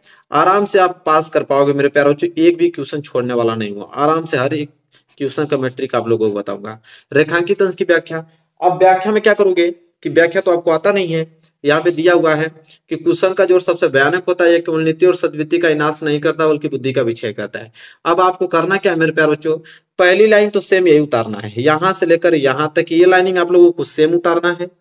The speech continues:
ठीक है। उतारने के बाद ये जो कामा दिया हुआ है आगे, कामा को यहाँ पे आप लोगों को क्या करना है कि यहाँ पे note कर देना है, ठीक है। यहाँ से लेकर और यहाँ तक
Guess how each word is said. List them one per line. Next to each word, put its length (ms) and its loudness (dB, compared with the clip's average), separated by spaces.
ठीक 160 0
है। 160 -2
उतारने 480 2
के 100 0
बाद 320 2
ये 100 6
जो 140 4
कामा 360 0
दिया 200 4
हुआ 200 4
है 60 4
आगे, 240 0
कामा 460 2
को 360 4
यहाँ 380 4
पे 60 4
आप 200 2
लोगों 200 -2
को 140 -8
क्या 180 0
करना 300 -2
है 140 -4
कि 80 -6
यहाँ 180 2
पे 100 2
note 240 -2
कर 160 -4
देना 200 -6
है, 220 -20
ठीक 160 -4
है। 120 -4
यहाँ 280 2
से 140 -4
लेकर 320 2
और 160 -2
यहाँ 340 0
तक 180 -6